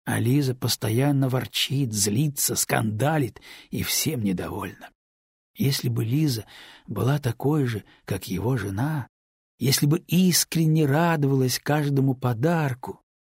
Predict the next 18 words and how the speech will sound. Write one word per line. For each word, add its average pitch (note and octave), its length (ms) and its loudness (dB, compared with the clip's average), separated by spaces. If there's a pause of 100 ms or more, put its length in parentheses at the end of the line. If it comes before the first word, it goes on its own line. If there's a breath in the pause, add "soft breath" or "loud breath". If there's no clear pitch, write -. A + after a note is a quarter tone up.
а - 120 0
не C#3 100 4
подвергала D3 760 2
его B2+ 200 2
злобной B2+ 680 2
критике, - 800 -2 (480)
то D3 120 2
Радислав D#3+ 480 0
давал D3+ 380 2
бы D3 140 2
ей D3 140 2
куда A#3 400 -4
больше G2 440 -6
денег. F#2 560 -6 (380)
Ему C3+ 200 4
нравилось D3 640 0
быть F#2 180 -4
щедрым A#2+ 680 0